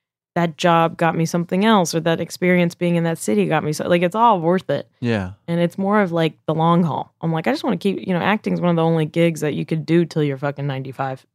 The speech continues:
Speaker 1: you know? Like, you could just keep doing it if you want to. And so I'm, I'm like, yeah, I'm just, like, steadily trying to do stuff and also challenge myself.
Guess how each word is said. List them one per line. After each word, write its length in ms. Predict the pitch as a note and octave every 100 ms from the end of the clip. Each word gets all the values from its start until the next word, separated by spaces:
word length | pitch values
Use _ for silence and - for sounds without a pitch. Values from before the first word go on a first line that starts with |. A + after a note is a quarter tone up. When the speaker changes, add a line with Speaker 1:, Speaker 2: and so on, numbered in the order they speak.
| -
Speaker 1:
you 80 | E3
know? 200 | D3+ D#3+ _ _ _ -
Like, 120 | E3+
you 100 | F#3+
could 80 | G3+
just 120 | F3
keep 200 | - F3+
doing 220 | E3+ G#3
it 140 | F#3 A#2+
if 140 | -
you 60 | D#3
want 200 | D#3 F3+
to. 200 | D#3+ C3+
And 220 | C3+ C3+ - _ _ _ _ _ _ _
so 100 | -
I'm, 60 | G3+
I'm 160 | F#3+ G3
like, 180 | F#3+ A3+
yeah, 80 | G#3+
I'm 100 | G3
just, 140 | F#3+
like, 140 | G3
steadily 760 | - - F#3+ F3+ F3 E3+ D#3+ E3+
trying 180 | - E3
to 60 | E3
do 200 | G#3+ A3+
stuff 260 | - F3
and 100 | E3 E3+
also 220 | D#3+ E3+
challenge 440 | - E3+ E3 C#3+
myself. 360 | C3 C3+ A2+